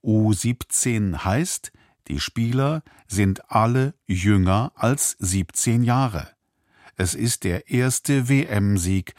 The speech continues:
für eine U siebzehn Mannschaft aus Deutschland. Im Finale von der W M hat die deutsche Mannschaft vier zu drei gegen das Team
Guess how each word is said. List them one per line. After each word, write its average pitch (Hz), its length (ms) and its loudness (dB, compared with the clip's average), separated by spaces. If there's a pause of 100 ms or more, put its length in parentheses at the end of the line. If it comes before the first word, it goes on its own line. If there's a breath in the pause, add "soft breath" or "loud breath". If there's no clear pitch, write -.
(160 loud breath)
für - 300 -2
eine 92 460 2
U 127 240 0
siebzehn 92 540 -4
Mannschaft 90 760 -2
aus 139 240 -2
Deutschland. - 640 -6 (1040 loud breath)
Im 87 200 2
Finale 92 680 0
von 95 260 -2
der 92 220 0
W 104 100 2
M 123 380 2 (340 loud breath)
hat - 460 0
die 98 120 -2
deutsche 113 460 0
Mannschaft 101 720 -2 (260 loud breath)
vier 165 480 -2
zu - 220 -2
drei 98 480 0 (540 loud breath)
gegen 127 300 2
das 170 260 -4
Team 127 480 2